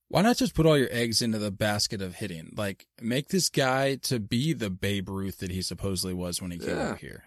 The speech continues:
Speaker 1: Like, that lineup is disgusting
Speaker 2: Yeah.
Speaker 1: with
Speaker 2: Let him
Speaker 1: him in
Speaker 2: hit.
Speaker 1: it, hitting successfully.
Speaker 2: Let him hit, get his
Speaker 1: Like
Speaker 2: arm back to normal, and let him play right field.
Speaker 1: Like, I know they need pitching,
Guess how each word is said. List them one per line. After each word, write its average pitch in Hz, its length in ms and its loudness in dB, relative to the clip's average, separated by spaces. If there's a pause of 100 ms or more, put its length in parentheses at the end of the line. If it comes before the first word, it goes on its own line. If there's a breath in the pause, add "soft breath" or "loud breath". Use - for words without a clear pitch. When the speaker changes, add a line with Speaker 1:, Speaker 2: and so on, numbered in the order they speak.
Speaker 1:
Like, 120 320 -4 (800)
that 147 160 4
lineup 143 360 2
is 113 140 -2
disgusting 104 880 2 (380)
Speaker 2:
Yeah. 247 300 2 (560)
Speaker 1:
with 117 120 6
Speaker 2:
Let 202 80 6
him - 80 8
Speaker 1:
him 208 80 8
in 160 80 4
Speaker 2:
hit. 87 100 0
Speaker 1:
it, - 80 -12 (180)
hitting 120 320 4
successfully. 92 840 0 (1000)
Speaker 2:
Let 110 140 2
him 160 100 0
hit, 147 300 4
get 113 100 2
his 117 100 4
Speaker 1:
Like 131 80 6
Speaker 2:
arm 131 160 6
back 120 260 6
to 139 100 0
normal, 117 500 4
and 101 100 0
let 98 140 4
him 101 80 2
play 107 180 2
right 92 220 4
field. - 320 -8 (800)
Speaker 1:
Like, 95 160 -6
I 110 80 2
know 117 160 4
they 117 120 2
need 104 220 0
pitching, 90 460 -2